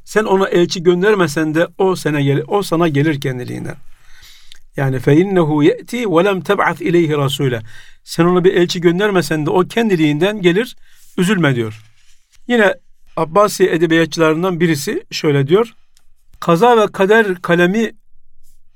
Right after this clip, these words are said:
olanı ve olacağı yazmış. Cerar kalemul kazai bima yekunu fesiyyanin et-taharruku ve sükun." Yani yazanı yazmış,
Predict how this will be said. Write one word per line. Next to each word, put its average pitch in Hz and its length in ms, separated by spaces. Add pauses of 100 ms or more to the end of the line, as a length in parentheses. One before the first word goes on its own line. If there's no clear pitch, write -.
(280)
olanı 190 320
ve 208 40
olacağı 185 520
yazmış. 160 640 (1160)
Cerar 175 400 (100)
kalemul 180 380
kazai 185 520
bima 185 280
yekunu 175 600 (920)
fesiyyanin 175 960 (680)
et-taharruku 180 800
ve 147 80
sükun." 139 500 (720)
Yani 180 380 (1300)
yazanı 170 440
yazmış, 208 500